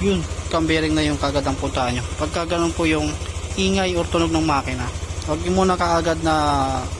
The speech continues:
ibibila ng pisa hanggat hindi nyo pa nado-double check kasi baka mamaya sabihin sa inyo, sigunyal bearing or sigunyal yung problema,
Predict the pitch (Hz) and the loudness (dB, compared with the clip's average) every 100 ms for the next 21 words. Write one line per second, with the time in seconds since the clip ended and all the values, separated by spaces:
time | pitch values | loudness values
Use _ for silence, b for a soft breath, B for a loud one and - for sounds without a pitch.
0 | - - - - 165 175 175 180 175 165 | -8 -8 -8 -4 -2 0 2 2 2 0
1 | 165 156 143 143 147 147 156 151 147 147 | 0 2 0 0 0 -2 0 0 0 0
2 | 143 135 - - - 170 175 175 165 160 | 0 -2 -2 -8 -6 -2 0 2 2 2
3 | 151 135 147 151 156 135 131 135 135 139 | 0 0 -4 -4 -2 0 0 0 0 0
4 | 127 123 135 135 139 139 139 131 - B | 0 -2 -2 0 0 0 -2 -2 -6 B
5 | B B - - 160 160 160 147 151 143 | B B -6 -4 2 2 4 2 0 2
6 | 139 135 131 - - - 160 160 - 160 | 0 0 -2 -6 -8 -4 0 0 0 2
7 | 156 156 151 147 147 139 135 127 | 2 4 2 0 -2 0 0 -2